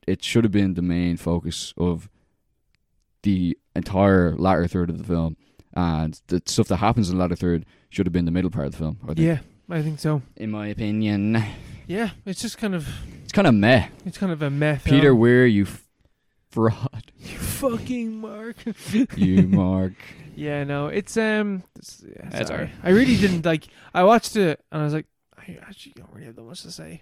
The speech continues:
Speaker 2: It's, like, complete
Speaker 1: It's complete,
Speaker 2: indifference.
Speaker 1: complete, yeah.
Speaker 2: It's like, yeah, it's completely, yeah. It's a similar, uh, genuinely, it's better than Lamora, but I had a similar thing was, it's like, "I've really nothing to say about this film."
Speaker 1: Nah, it's better than Lamora,
Speaker 2: It's
Speaker 1: man.
Speaker 2: better than
Speaker 1: <laughs>
Speaker 2: Lamora. It's a lot better than Lamora.
Speaker 1: Yeah, yeah,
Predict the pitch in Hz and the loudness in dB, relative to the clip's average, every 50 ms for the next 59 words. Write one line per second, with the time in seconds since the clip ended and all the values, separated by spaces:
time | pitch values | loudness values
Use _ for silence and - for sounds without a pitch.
0 | _ - 180 160 - - 180 165 _ - 180 170 165 180 196 190 185 185 165 - | _ -18 -18 -16 -14 -14 -14 -14 _ -14 -12 -10 -6 -6 -4 -4 -4 -4 -6 -8
1 | - - - _ _ _ _ _ _ _ _ _ _ _ _ _ _ _ _ _ | -14 -16 -16 _ _ _ _ _ _ _ _ _ _ _ _ _ _ _ _ _
2 | _ _ - - 107 147 151 156 139 - - 165 160 156 113 120 117 92 85 85 | _ _ -14 -12 -8 -4 -2 -2 -2 -2 -2 -4 -4 -2 -2 -2 -2 -2 -4 -4
3 | 85 87 87 85 82 - - _ _ _ _ _ _ _ _ _ _ _ - - | -4 -4 -4 -6 -8 -12 -20 _ _ _ _ _ _ _ _ _ _ _ -20 -20
4 | - 165 147 - - - 202 214 196 165 165 180 180 170 160 - - - 185 147 | -20 -20 -18 -12 -8 -4 -2 -2 -2 -2 -4 -6 -6 -6 -8 -10 -8 -8 -8 -6
5 | 156 185 226 226 202 185 185 160 147 147 147 151 139 - _ - - _ - 214 | -4 -4 -4 -2 -2 -2 -2 -2 0 0 0 0 -2 -4 _ -20 -16 _ -8 -6
6 | 196 - 208 - - 320 339 349 330 262 196 - 190 175 - - - 233 240 233 | -4 -4 -2 0 0 2 4 4 4 2 2 0 -2 -2 0 2 4 4 4 4
7 | 214 208 208 196 175 151 160 - - - 214 240 240 240 208 208 190 175 160 156 | 4 2 2 2 0 -2 -4 -2 2 4 4 6 6 6 4 4 2 2 2 2
8 | 156 156 156 165 160 151 135 156 147 147 147 147 143 139 - 180 170 165 156 - | 4 4 6 6 6 4 4 4 4 4 4 2 0 -2 -2 -2 -2 -2 -2 -4
9 | - - 175 156 151 147 143 139 135 139 131 151 139 - 135 147 147 151 151 151 | -6 -6 -6 -6 -4 -4 -6 -6 -6 -8 -10 -12 -12 -12 -12 -12 -8 -6 -4 -2
10 | 151 147 147 151 143 139 135 143 143 143 147 151 147 151 143 151 151 151 151 147 | 0 0 0 -2 -2 -2 0 2 2 2 0 0 -2 -4 -4 -4 -6 -6 -6 -6
11 | 135 95 95 104 104 - - 123 143 147 123 110 110 101 101 104 113 113 104 - | -4 -2 0 0 0 2 4 6 6 6 6 4 4 4 4 6 6 6 6 6
12 | 92 95 98 - - - 240 240 - - - - - - 190 185 180 185 170 156 | 4 6 6 8 8 8 10 10 8 8 8 8 8 8 8 8 8 8 8 6
13 | 147 139 139 170 170 180 190 180 180 185 185 190 190 175 175 165 160 160 160 156 | 6 4 2 2 4 6 8 8 8 8 6 6 6 4 4 4 4 2 2 2
14 | 156 160 156 156 - 117 123 123 120 113 110 107 107 104 101 95 | 4 4 6 6 6 6 6 8 8 6 6 6 4 2 0 -2